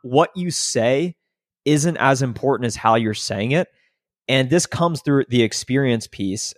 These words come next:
Um, so when you initi-, you gotta find your right voice. Um, I almost call it the D J voice in a way. So you have the upward inflection, the downward inflection,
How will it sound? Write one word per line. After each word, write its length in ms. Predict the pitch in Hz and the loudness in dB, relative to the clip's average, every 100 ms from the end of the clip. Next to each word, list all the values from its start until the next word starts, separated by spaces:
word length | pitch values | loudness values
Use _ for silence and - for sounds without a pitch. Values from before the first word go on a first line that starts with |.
| - | -4
Um, 260 | 107 101 | -4 -4
so 220 | 95 - 120 | -6 -2 -2
when 100 | 123 | 0
you 120 | 123 | 0
initi-, 360 | 127 143 - - | 2 0 0 -6
you 160 | 135 | 0
gotta 160 | 180 180 | 2 2
find 320 | - 151 151 | 0 -2 0
your 120 | 123 | 2
right 280 | 117 127 - | 2 0 -2
voice. 520 | - 110 - - - - | -4 -2 -2 -8 -12 -6
Um, 180 | 107 95 | -4 0
I 80 | 117 | 0
almost 220 | 131 - | 0 2
call 140 | 131 | 2
it 60 | 120 | 2
the 80 | 107 | 0
D 160 | 120 | -2
J 180 | 117 107 | 2 0
voice 280 | 101 104 - | 2 -2 -2
in 80 | 104 | -4
a 20 | |
way. 200 | 101 95 | -4 -4
So 160 | - | 0
you 80 | 113 | 2
have 120 | 117 | 2
the 200 | 107 110 - | 0 -4 2
upward 260 | 131 143 135 | 2 4 0
inflection, 420 | 123 135 127 127 | 2 2 2 0
the 60 | 107 | 0
downward 320 | 110 117 117 | 4 4 2
inflection, 560 | 110 123 110 - 117 | 0 2 2 0 -8